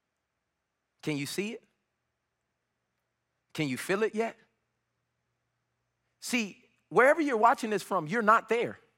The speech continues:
But this image that you are getting right now is making some of y'all pull out your American Airlines app. <laughs> Making some of you think about, "How am I gonna use my next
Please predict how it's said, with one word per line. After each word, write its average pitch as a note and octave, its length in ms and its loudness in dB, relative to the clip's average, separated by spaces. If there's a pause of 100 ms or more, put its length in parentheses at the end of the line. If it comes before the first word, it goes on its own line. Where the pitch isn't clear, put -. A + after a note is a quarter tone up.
(760)
But F#3 160 -4
this B3 260 -2
image G#3+ 420 -2
that G3+ 200 -2
you A3+ 140 -4
are G#3 40 2
getting A#3 340 -2
right A#3+ 180 0
now C4 320 -2 (420)
is C#3 100 -8
making G3+ 260 0
some C#4 240 -2
of A3 80 -2
y'all D#3+ 260 4
pull A3 240 2
out G3 300 6
your F3+ 140 0
American G3+ 400 0
Airlines E3 420 0
app. - 360 -2
<laughs> - 1120 -20
Making A3 300 2
some D4 260 4
of B3+ 120 4
you G#3+ 100 -2
think A3+ 240 0
about, F#3+ 300 2
"How B3 160 6
am B3+ 100 4
I A#3+ 80 6
gonna A3 160 0
use G#3 560 -6
my G3 220 4
next G#3 560 -2